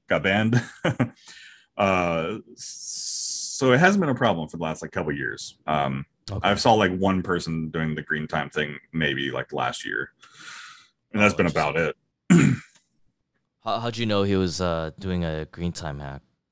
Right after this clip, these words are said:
Speaker 1: Uh, it was, wait, <sighs> it was every single shot. Um, and it was even doing it, like, when the ball was, like, it would be a corner header,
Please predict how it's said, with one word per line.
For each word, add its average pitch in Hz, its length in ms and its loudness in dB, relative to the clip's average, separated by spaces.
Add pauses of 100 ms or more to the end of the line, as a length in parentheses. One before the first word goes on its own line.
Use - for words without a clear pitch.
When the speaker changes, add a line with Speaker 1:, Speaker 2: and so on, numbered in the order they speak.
(1040)
Speaker 1:
Uh, 127 240 8
it 147 100 6
was, 160 340 4 (880)
wait, 139 360 0 (260)
<sighs> - 260 -8
it 147 40 0
was 160 160 4
every 151 180 6
single 147 200 0
shot. 90 360 0 (540)
Um, 87 600 -2 (1300)
and 101 100 -2
it 113 60 0
was 117 160 2
even 113 220 2
doing 104 180 0
it, 104 100 -2
like, 92 200 -4
when 95 100 -4
the 90 100 -2
ball 87 460 0
was, 82 640 -4 (1160)
like, 92 120 -4
it 98 60 -2
would 104 180 2
be 98 120 4
a 92 60 2
corner 104 380 0
header, 131 400 0